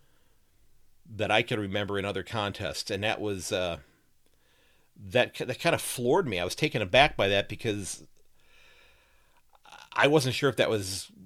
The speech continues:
was just confidence. Was it cockiness? Was it arrogance? But it was, it was interesting to see him say that. And, uh, you know, I, I, I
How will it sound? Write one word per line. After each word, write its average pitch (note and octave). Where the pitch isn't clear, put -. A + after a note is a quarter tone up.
was G2
just -
confidence. D3
Was F#2
it -
cockiness? E3
Was G2+
it F#2
arrogance? D3+
But -
it D#3
was, C#3
it D3
was C#3
interesting D#3
to A#2
see A2+
him A#2+
say D#3+
that. F2
And, A#2+
uh, A#2
you B2
know, A#2
I, A#2
I, A#2
I A#2